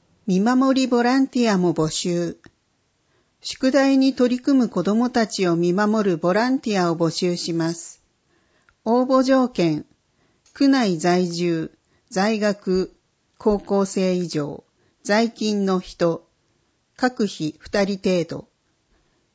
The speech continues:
なお、一日のみの参加も可。申し込み、七月十四日火曜までに、電話三七二の六六零九、またはメール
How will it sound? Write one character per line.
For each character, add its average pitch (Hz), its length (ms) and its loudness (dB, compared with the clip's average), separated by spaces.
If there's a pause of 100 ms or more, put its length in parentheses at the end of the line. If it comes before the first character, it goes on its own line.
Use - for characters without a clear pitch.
(100)
な 233 240 2
お、 170 160 -4 (120)
一 202 300 -2
日 269 320 2
の 254 140 4
み 233 140 2
の 175 160 2
参 175 280 -2
加 170 140 0
も 170 140 -2
可。 160 320 -6 (1300)
申 247 240 2
し - 100 -4
込 233 200 -2
み、 214 320 -2 (600)
七 - 280 -6
月 262 320 -2
十 247 260 0
四 208 180 0
日 170 220 -4
火 180 220 -2
曜 208 260 2
ま 185 160 0
で 175 140 0
に、 147 300 -2 (400)
電 220 320 0
話 208 300 0 (120)
三 240 380 2
七 226 320 2
二 185 180 0
の 156 240 -2 (100)
六 190 300 -2
六 233 300 2
零 185 240 0
九、 170 400 -4 (320)
ま 196 140 -4
た 240 180 2
は 175 300 0
メ 220 300 4
ー 214 40 2
ル 202 300 0